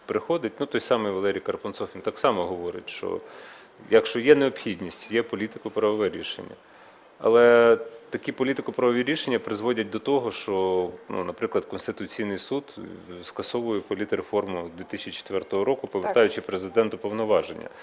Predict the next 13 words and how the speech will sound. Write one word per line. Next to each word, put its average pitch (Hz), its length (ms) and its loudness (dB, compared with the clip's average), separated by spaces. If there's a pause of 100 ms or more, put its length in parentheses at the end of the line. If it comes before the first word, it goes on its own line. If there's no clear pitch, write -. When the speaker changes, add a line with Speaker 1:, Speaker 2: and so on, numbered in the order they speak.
(600)
Speaker 1:
Цілком 120 400 4
справедливо 127 680 6
в 107 120 0
мирний 98 340 4
час, 87 340 2
уже 90 180 -6
не 101 120 -2
в 98 80 -6
революційний, 98 560 -4
зазначаючи, 95 760 0
що - 260 -4
були 113 280 0
порушення. 110 560 -4